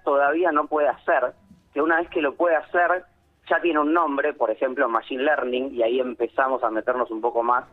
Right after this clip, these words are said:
en esto de la inteligencia artificial, eh, generativa, ¿sí? Em, y, digamos, tiene que ver con el poder de cómputo que avanzó tanto, digamos, durante los últimos años,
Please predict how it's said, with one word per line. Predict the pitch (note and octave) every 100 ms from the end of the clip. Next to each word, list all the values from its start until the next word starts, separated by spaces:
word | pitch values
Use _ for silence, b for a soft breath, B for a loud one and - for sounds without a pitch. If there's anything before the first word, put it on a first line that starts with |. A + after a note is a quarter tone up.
| b b - -
en | A#2+ A#2+
esto | B2+ C3+
de | A#2+
la | A#2
inteligencia | A2+ G#2+ C3 B2 B2+
artificial, | A#2 G#2+ - - C3 B2+ B2+ -
eh, | G#2+ G#2 - -
generativa, | B2 A#2 A2+ A#2 F3+ D#3 C3+ C#3+ - _
¿sí? | B2 C3 D#3+ b b b _ _ -
Em, | C#3 C#3 C#3 C#3 C#3 D3 _ _ _ _ _ _ _ _ _ _
y, | F3 F3+ -
digamos, | F3 F3+ F3+ - _ _ _ -
tiene | A3 A#3+ A3
que | F#3+
ver | G#3+ G#3+
con | G3 G#3+ A3+ G#3+ _ - - _ - -
el | D3 C#3+
poder | D#3+ E3+ G3
de | G3
cómputo | F#3+ F#3 F#3+ G3 G3 F#3
que | -
avanzó | B2+ C3 C3+ C3 E3
tanto, | - E3+ D3+ B2 A#2
digamos, | C3 B2 C#3 B2 A2
durante | A2+ A2 A2
los | A2 -
últimos | D#3+ E3 D3+ D3+
años, | E3+ D#3 D#3 E3+